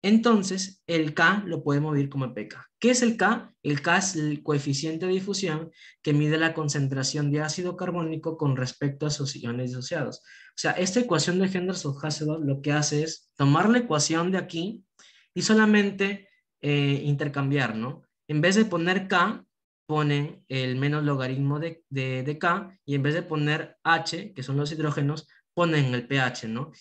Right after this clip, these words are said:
Y al final lo que interesa de esta ecuación es esta de acá, que nos olvidamos del seis punto uno y del logaritmo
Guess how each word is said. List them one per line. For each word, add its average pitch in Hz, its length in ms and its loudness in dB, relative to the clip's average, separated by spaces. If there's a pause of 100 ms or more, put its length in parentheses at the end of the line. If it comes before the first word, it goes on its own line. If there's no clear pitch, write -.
Y 165 80 0
al 160 60 2
final 190 360 2
lo 196 140 2
que 156 100 -4
interesa 151 520 0
de 214 80 4
esta 208 180 -2
ecuación 185 540 -6 (300)
es 160 160 -2
esta 175 240 -2
de 139 80 4
acá, 120 420 -2 (400)
que 165 280 0
nos 156 220 -4
olvidamos 151 580 4
del 127 120 -2
seis 160 220 -4
punto 156 400 -2
uno 160 240 0
y 135 40 0
del 123 160 -2
logaritmo 151 600 -2